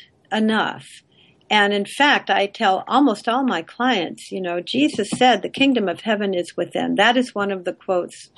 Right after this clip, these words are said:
scriptural quotes, that has been verified as true.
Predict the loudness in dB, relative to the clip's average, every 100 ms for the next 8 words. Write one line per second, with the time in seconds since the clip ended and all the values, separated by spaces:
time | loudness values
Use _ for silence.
0 | -18 -8 -6 -4 -2 -2 -2 _ 0 0
1 | 0 -6 -20 -20 -10 2 2 4 2 0
2 | -4 0 2 0 0 -2 0 -2 -4 -6
3 | -12 -8 -4 -4 -6